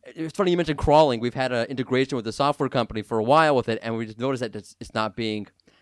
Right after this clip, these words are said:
it's not being used what we thought it would be used. And we figured that what's happened is that it's just too complicated for what the, our users, what our clients want. So what we did was we basically created a stripped down version of a crawling tool that it offers the same data. It's just much more visual, much more simplistic, and much more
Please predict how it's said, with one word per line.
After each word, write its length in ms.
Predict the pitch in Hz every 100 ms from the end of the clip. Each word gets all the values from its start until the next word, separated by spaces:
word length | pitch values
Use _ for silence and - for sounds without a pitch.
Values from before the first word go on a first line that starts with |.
| _
it's 100 | -
not 140 | 151
being 180 | 151 143
used 260 | 131 147 123
what 80 |
we 100 | 117
thought 260 | 117 135 139
it 20 |
would 140 | 120 101
be 80 |
used. 300 | 98 92 87 101
And 60 |
we 80 | 110
figured 400 | - 156 143 113
that 180 | 107 107 _ _ _ -
what's 160 | 123
happened 340 | 156 165 196 151
is 120 | 117
that 200 | 117 117
it's 80 | 117
just 180 | 135 -
too 80 |
complicated 600 | 135 123 123 120 107 92
for 80 | 104
what 200 | 101 107
the, 200 | 110 101 -
our 160 | 127
users, 440 | 127 117 127 113 101
what 100 | 110
our 80 |
clients 380 | 107 107 101 95
want. 260 | 143 135 98 _ _ _ -
So 140 | 156
what 60 | 147
we 80 |
did 220 | 139 165 190
was 220 | 143 120
we 60 |
basically 280 | 113 170 196
created 280 | - 160 135
a 20 |
stripped 300 | 113 - 151
down 220 | 147 131
version 320 | 107 123 131 120
of 80 |
a 40 | 98
crawling 400 | - 147 160 139
tool 360 | 120 101 113 _ _ 120
that 360 | 120 117 120 -
it 100 | 147
offers 260 | 190 233
the 60 | 190
same 280 | 226 180 135
data. 400 | 170 170 104 101 _ _
It's 80 | 147
just 140 | 170
much 200 | 156 196
more 140 | 196 190
visual, 260 | 156 151
much 220 | 143 160 -
more 80 |
simplistic, 540 | 160 151 135 131 131 123
and 80 | 123
much 200 | 123 -
more 400 | 120 120 117